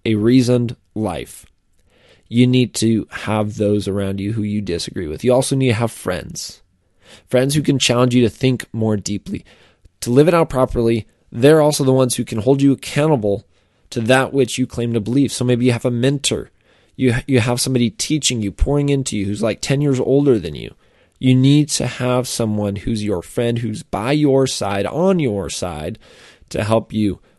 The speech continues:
uh, press on through the hard times of life. Because here's the thing.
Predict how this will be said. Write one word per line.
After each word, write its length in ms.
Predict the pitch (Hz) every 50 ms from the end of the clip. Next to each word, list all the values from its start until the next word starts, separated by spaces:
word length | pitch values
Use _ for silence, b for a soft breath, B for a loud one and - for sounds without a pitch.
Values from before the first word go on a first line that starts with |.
| _ _ -
uh, 320 | - 101 98 90 87 - - - _ _
press 280 | - 127 123 120 - -
on 280 | 113 110 110 107 104
through 480 | - - - - 123 135 139 143 143 139
the 140 | 127 110 90
hard 300 | - - 113 117 113 107
times 420 | - - 113 113 113 113 107 107
of 120 | 101 90 -
life. 360 | 95 92 92 101 104 - -
Because 300 | - - - 127 120 -
here's 180 | - 131 127 117
the 120 | 113 113
thing. 340 | 101 - - 123 110 101 -